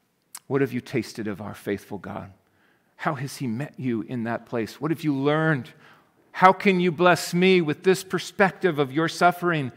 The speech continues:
that will equip me for whatever I may face?" Now, we don't all suffer the same way, do we? The suffering is far-ranging. It's, it's all different kinds of suffering.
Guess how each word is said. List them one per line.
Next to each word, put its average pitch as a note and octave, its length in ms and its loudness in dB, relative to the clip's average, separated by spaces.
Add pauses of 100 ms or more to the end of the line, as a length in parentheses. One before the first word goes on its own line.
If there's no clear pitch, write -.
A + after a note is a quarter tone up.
(360)
that G3 200 10
will F#3 160 6
equip G#3+ 420 4
me A3+ 300 2
for F#3+ 140 0
whatever G3 440 6
I A#3+ 160 8
may G#3+ 220 4
face?" A3 360 2
Now, F#3+ 120 2
we G#3+ 120 0
don't B3 220 2 (160)
all B3+ 200 6
suffer G#3+ 300 2
the G3+ 80 2
same G#3 300 2
way, A#3 180 8
do A3+ 160 2
we? F3+ 200 -2 (1080)
The E3+ 80 -2
suffering G#3+ 600 4
is F#3 140 2
far-ranging. A#3+ 1400 6
It's, E3 180 -4
it's F3+ 160 -2
all C4+ 300 10
different G#3 440 0
kinds A3 280 4
of F3 80 -8
suffering. F3 520 -2